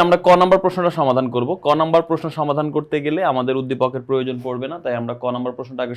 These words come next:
সমাধান করে ফেলি। এখানে দেখো, বলা হচ্ছে একটা ফাংশন দেওয়া আছে f of x equal to x minus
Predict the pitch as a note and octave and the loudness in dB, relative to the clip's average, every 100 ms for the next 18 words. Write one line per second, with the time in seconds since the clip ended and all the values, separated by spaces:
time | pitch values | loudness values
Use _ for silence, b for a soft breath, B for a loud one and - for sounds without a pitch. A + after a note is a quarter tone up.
0 | - C#3 C3 C3 A#2+ C3 A2 - F#2+ - | -8 -6 -4 -6 -2 0 0 -4 -10 -14
1 | b b b b - C3+ F#3 G3 E3+ C#3+ | b b b b -2 2 4 8 6 6
2 | C3+ C3+ C#3+ E3+ F3+ F3 C3+ C#3+ b b | 2 4 6 6 2 -4 -6 -6 b b
3 | _ - A#2+ C#3 B2+ F#2 - _ - C#3 | _ -10 0 6 6 6 -2 _ -6 -4
4 | D3 E3 D#3+ D#3+ C3+ D3+ E3 E3 - D3 | 0 4 4 4 -2 -2 0 -2 0 -4
5 | D#3 - C#3+ C#3 D#3 D3+ C3+ C3 - F3+ | -4 -6 -12 -4 -4 -4 -8 -8 -4 -4
6 | F3+ - D#3+ D3+ D#3+ | -4 -8 -4 -2 -2